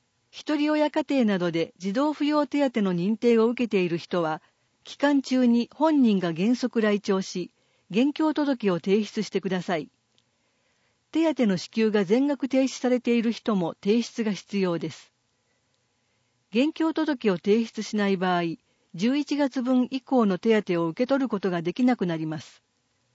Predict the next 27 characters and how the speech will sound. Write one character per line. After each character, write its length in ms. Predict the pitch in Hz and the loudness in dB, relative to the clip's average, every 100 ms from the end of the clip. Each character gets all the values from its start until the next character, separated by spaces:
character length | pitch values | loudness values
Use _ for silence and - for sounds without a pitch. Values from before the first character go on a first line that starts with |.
| _ _ _ _ _ _ _ | _ _ _ _ _ _ _
必 240 | - - 277 | -20 -6 0
要 160 | 311 | 0
書 160 | 302 302 | 0 -2
類 220 | 285 240 | 0 2
を 60 | 190 | 0
送 240 | - 208 | 0 -2
付 100 | 233 | -2
し 140 | 226 226 | -2 0
ま 120 | 226 | 0
す 120 | - | 0
の 120 | 190 | -2
で、 200 | 165 160 - _ _ - | -2 -4 -6 _ _ -2
必 360 | 208 277 285 | 0 2 0
ず 160 | 254 262 | -2 -6
期 120 | - | -6
間 240 | - 294 | -4 0
内 180 | 262 214 | 2 2
に 120 | 180 | 0
手 120 | 160 185 | -4 -6
続 220 | 247 233 | -4 -6
き 140 | 180 | -6
し 40 | 147 | -8
て 120 | 170 | -8
く 80 | 170 | -6
だ 120 | 175 | -8
さ 180 | - | -6
い。 120 | 160 | -6